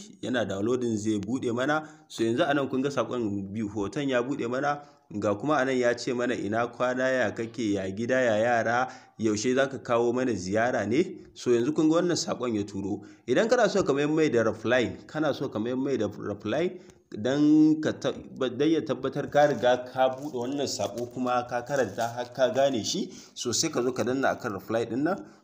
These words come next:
Bayan ka danna akan reply, so ka ga zai kawo ma bayanai ga shi nan a nan. So kai yanzu duk da dai kuna cikin gaishe-gaishe ne, sai ka ce, um,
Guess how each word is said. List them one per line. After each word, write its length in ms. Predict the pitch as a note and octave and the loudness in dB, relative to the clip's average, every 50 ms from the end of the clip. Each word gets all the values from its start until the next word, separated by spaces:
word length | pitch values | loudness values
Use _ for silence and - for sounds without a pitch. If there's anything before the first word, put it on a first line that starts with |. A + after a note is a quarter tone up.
| _ | _
Bayan 280 | - G#2 C3+ D#3+ A3 G#3+ | -2 2 4 4 4 4
ka 120 | - G#3 | 4 4
danna 260 | G#3 G#3+ A3+ A3+ G#3+ E3+ | 4 4 2 2 2 0
akan 200 | A#2 - - D#3+ C#3+ | 0 0 -4 -6 -4
reply, 460 | C3 A2 - - B2+ C#3 D#3 D#3 C#3 | -6 -6 -6 -2 0 2 2 2 0
so 180 | - - A#2+ G#2 | -2 -6 -8 -8
ka 220 | - - C3+ C3+ | -8 -6 -4 -2
ga 320 | C3+ C#3+ C#3+ C#3+ C#3+ - - - - - _ _ - | 0 2 2 2 2 0 -4 -16 -20 -20 _ _ -10
zai 240 | G#2+ A2 D3 E3+ E3 | -2 2 2 2 2
kawo 260 | D#3+ C3 B2+ C3 C3+ | 4 4 4 4 4
ma 160 | C3+ C#3+ C#3 B2 | 4 4 4 2
bayanai 520 | G2+ G#2 G2+ G2 G2 G2 G#2+ A#2+ B2 A#2+ | 2 0 -2 -2 -2 -2 0 0 0 0
ga 100 | - - - | -2 -2 -4
shi 140 | - - | -4 -4
nan 160 | A2 A#2 A#2+ A#2+ - | -2 -2 -2 -2 -4
a 80 | G2 | -4
nan. 140 | G2+ G2+ F#2+ | -4 -4 -6
So 200 | - - - A2+ | -8 -8 -10 -6
kai 140 | - - G3 A3+ G#3+ | -4 -2 0 2 2
yanzu 400 | F#3+ E3 D3 D#3 E3+ E3 D#3+ - - - - _ _ - A2 | 2 2 2 0 -2 -4 -4 -6 -8 -18 -20 _ _ -12 -8
duk 160 | A#2+ E3+ F#3+ | -6 -4 -2
da 100 | F3+ E3+ | 0 0
dai 140 | D3+ D#3+ D#3 D#3 | 2 2 2 2
kuna 220 | E3+ E3+ D#3+ C3+ A#2+ | 2 2 2 2 0
cikin 300 | - - C3+ C#3 C#3 C3 | -2 -4 -4 -2 0 0
gaishe-gaishe 520 | B2 A2 - C3+ C3 C3 C3 A#2 - C3+ C#3+ | 0 0 0 -2 -2 -2 -2 -2 -2 0 0
ne, 120 | D#3 D3+ | 2 2
sai 260 | D3 - - - C#3 B2+ | 0 0 -4 -6 -6 -6
ka 100 | B2+ A#2 | -6 -6
ce, 460 | - - - B2+ A#2+ A2+ G2+ G2 F#2 F#2 - - - _ _ _ _ _ _ _ _ _ - - | -6 -6 -4 -4 -2 -2 -2 -4 -6 -10 -14 -18 -20 _ _ _ _ _ _ _ _ _ -6 0
um, 720 | A2 A2 G#2+ G#2+ G#2+ G#2+ G#2 G#2 G#2 G2+ G2+ G2+ G2 F#2+ | 2 4 6 6 6 6 4 2 0 -2 -4 -4 -6 -6